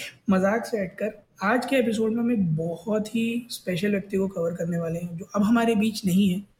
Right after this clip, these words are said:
इंडियन सिनेमा ने एक बहुत बड़ा, बहुत, बहुत ही बड़ा लेजेंड खो दिया है। सात जुलाई दो हज़ार इक्कीस को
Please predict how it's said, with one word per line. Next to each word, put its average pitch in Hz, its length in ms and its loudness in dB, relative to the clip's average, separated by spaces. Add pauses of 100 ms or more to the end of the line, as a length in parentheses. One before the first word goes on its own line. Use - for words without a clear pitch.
(720)
इंडियन 208 260 6
सिनेमा 214 400 2
ने 214 120 2
एक 220 300 -2 (220)
बहुत 170 360 2
बड़ा, 202 320 2
बहुत, 185 760 -4 (340)
बहुत 202 320 0
ही 254 60 2
बड़ा 226 180 2
लेजेंड 202 340 2
खो 180 180 -6
दिया 165 200 -2
है। 165 180 -6 (520)
सात 240 360 0
जुलाई 226 380 4
दो 190 220 2
हज़ार 202 220 2
इक्कीस 208 340 -2
को 208 500 -2